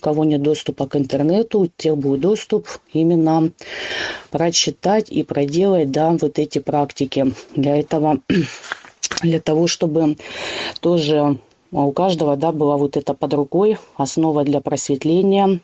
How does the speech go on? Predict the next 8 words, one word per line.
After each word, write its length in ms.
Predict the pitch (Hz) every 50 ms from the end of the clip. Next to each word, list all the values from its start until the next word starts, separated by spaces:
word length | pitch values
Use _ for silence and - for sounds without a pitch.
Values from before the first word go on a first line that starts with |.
| _ -
напрямую 640 | - 156 151 - - - 151 147 151 165 180 180 170
из 100 | 160 143
пространства 640 | - - - 139 - - - 151 147 139 - 143 147
сути, 340 | - - 151 143 139 - 143
да, 200 | 131 143 151 156
от 80 | -
нашего 380 | 139 135 147 - - 147 139 143
мастера, 520 | 139 139 135 139 - - - 131 131 131